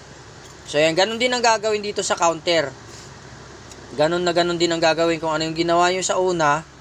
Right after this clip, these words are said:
ganun din ang gagawin dito sa counter. Ayan, pinasok ko na po lahat yan. Pero ang, ang i-assemble ko lang dyan is yung kalahati lang din.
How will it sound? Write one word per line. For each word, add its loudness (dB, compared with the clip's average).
ganun -2
din 0
ang -2
gagawin 0
dito -6
sa -6
counter. 0
Ayan, 2
pinasok 0
ko 0
na 2
po -2
lahat 2
yan. -8
Pero 2
ang, -4
ang -2
i-assemble 2
ko 2
lang 0
dyan 0
is -4
yung -4
kalahati 0
lang -2
din. -2